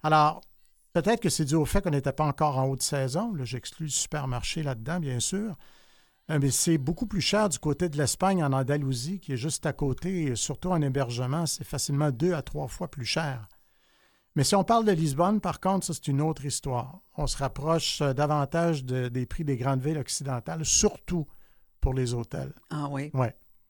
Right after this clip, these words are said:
Speaker 2: Ça, ça,
Speaker 1: Puis
Speaker 2: c'est un
Speaker 1: Lisbonne
Speaker 2: changement
Speaker 1: est
Speaker 2: parce que ça a été, euh,
Speaker 1: Ouais.
Speaker 2: longtemps accessible.
Speaker 1: Vous voyez, Lisbonne, c'est devenu très in d'aller à Lisbonne,
Speaker 2: Oui,
Speaker 1: là.
Speaker 2: oui, oui, ah oui.
Speaker 1: Beaucoup de gens
Speaker 2: Le
Speaker 1: en
Speaker 2: Portugal,
Speaker 1: parlent.
Speaker 2: euh,
Speaker 1: Alors,
Speaker 2: ouais.
Speaker 1: euh,
Speaker 2: Lisbonne et
Speaker 1: voilà.
Speaker 2: Porto. Et le Douro.
Speaker 1: Voilà.
Speaker 2: Donc, euh, Lisbonne, en, en parlant de Lisbonne, en parlant du loup,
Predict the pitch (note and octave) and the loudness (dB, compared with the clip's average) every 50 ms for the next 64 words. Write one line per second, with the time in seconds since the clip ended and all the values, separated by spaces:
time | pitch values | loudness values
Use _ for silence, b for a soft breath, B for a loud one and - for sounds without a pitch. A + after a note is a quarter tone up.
0 | _ _ _ - - - C#3 C3+ C3+ - D3+ C3+ B2+ - C#3+ B2+ - D3 C#3 - | _ _ _ -8 -6 -4 -4 -4 -4 -4 -2 -2 0 0 0 2 2 0 4 6
1 | F3 D#3+ D3+ C#3 A2+ A2+ - D4 F#4+ - - F3+ - - D3+ D3 - D#3 C#3+ C#3+ | 6 6 6 4 2 2 0 0 0 -2 -4 -6 -4 -4 -6 -4 -2 -2 -2 -4
2 | - - E3 D#3+ D#3+ D3 C#3 C#3 C#3 C3 - - - b b b b b b b | -4 -6 -6 -4 -4 -4 -4 -4 -4 -4 -6 -8 -10 b b b b b b b
3 | b D#3+ D3+ D3+ - - G#3 B3 B3 - - - - C3+ C3 D3+ C#3 B2 C#3 C#3+ | b 0 0 0 2 0 0 2 2 0 -2 -2 -4 -4 0 0 0 2 4 4
4 | C#3 D#3+ F#3+ F3+ E3+ C#3+ C3 A#2+ E3 F#3 F#3+ - - C#3 C#3+ B2+ C3 C#3+ C#3 - | 4 4 4 4 4 2 4 4 4 4 4 2 2 0 0 0 0 0 0 0
5 | - D3+ C3+ - - - F3+ F3+ E3+ D#3 C3+ B2+ B2 B2+ B2+ B2 A#2+ A#2+ A2+ A2+ | 0 0 0 0 0 0 0 0 0 -2 -4 -2 -2 -2 -2 -2 -2 -4 -6 -6
6 | G#2+ A#2+ B2 B2 A#2+ D#3+ F3 F3+ F3+ F3+ F3 E3+ E3+ D#3 - B2+ C3 C3 C3+ B2+ | -6 -4 -4 -2 0 0 0 2 2 2 2 2 0 0 -2 -2 -4 -4 -4 -6
7 | - - B2+ A2+ B2+ B2+ A#2 B2+ C3 C3 B2+ A#2+ E3 D3 D#3+ D3+ C3+ B2+ D3+ C#3 | -4 -4 -6 -4 -4 -4 0 0 2 2 2 2 4 4 6 6 6 6 6 6
8 | C#3 C#3+ D3+ D#3 D3+ C#3 C3+ C3+ B2+ A#2+ A2+ A2 A#2+ A#2+ A#2+ A#2 A2+ A2 G#2 G#2+ | 6 4 2 0 0 -2 -2 -2 -2 -2 -2 -2 -2 -2 0 -2 -2 -4 -4 -4
9 | A2+ D#3 D#3 D#3 C#3+ D#3+ E3 F3 E3+ A#2 - C#3+ B2 - - - D#3 F3 G3+ - | -2 0 0 0 2 2 2 2 2 0 0 -2 -2 -2 -4 -4 -4 -4 -4 -8
10 | B B B B B B B B B B B - E3+ E3 E3 D#3+ C#3 D#3+ D3+ C#3 | B B B B B B B B B B B 4 6 8 8 6 6 2 2 2
11 | B2+ C#3+ D#3+ - B B B B B B C3 B2 A#2 - F#3+ G3+ G#3 F#3+ - - | 0 -2 -4 -6 B B B B B B -2 2 6 6 6 6 6 4 4 4
12 | G3+ F#3+ F#3+ G3 F#3+ F#3 F3+ G3 G3 E3+ D3+ E3+ F3+ G3+ G#3+ A3 G#3+ F3+ F3 - | 6 6 8 6 6 6 4 2 2 4 4 6 6 6 6 4 2 2 0 0
13 | - - F#3 F3+ - A#3 F#3 E3+ F3 E3+ G3 F#3 F#3 E3+ E3 D#3 D#3 C#3 - D3+ | 0 2 0 2 2 0 0 2 2 2 2 2 4 4 4 2 2 -2 -2 0
14 | E3 F3 F#3+ F#3+ D#3+ - E3 D3+ E3 E3+ F3 D3+ D#3 D3+ C#3+ E3 F#3+ | 0 2 2 0 2 2 2 4 4 4 4 4 2 2 2 0 0